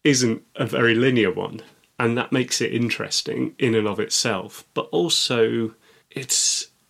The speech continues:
it's not one where it's clear from the beginning where you would end up. And probably, I, I,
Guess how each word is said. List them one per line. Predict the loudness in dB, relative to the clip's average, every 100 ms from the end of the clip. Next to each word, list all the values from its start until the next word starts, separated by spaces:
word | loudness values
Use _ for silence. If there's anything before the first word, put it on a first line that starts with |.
| _ -2
it's | 0 2
not | 2 4
one | 4 4 4
where | 2 0
it's | -2
clear | -4 -6 0 2 4 2 0 -2 -6 -8
from | 0 0
the |
beginning | 0 0 2 4
where | 2 2
you | 2 2
would | 2 2
end | 0 0
up. | -4 -6 -10 -10 -2
And | 0 2
probably, | 0 0 0 0 0 -2
I, | -6
I, | -6